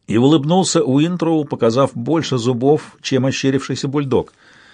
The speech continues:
«Ты наложил руки на капитана и ухитрился остаться в живых.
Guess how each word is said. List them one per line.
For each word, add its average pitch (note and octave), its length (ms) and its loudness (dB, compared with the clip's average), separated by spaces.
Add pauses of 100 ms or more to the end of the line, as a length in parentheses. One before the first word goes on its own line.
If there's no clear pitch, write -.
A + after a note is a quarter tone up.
(880)
«Ты D3+ 200 4
наложил C#3 600 4
руки F3+ 340 2
на A2 140 2
капитана G2+ 680 -6 (840)
и A2+ 100 -2
ухитрился D3 640 0
остаться F#3+ 420 0
в F#3 60 -2
живых. F#3 440 0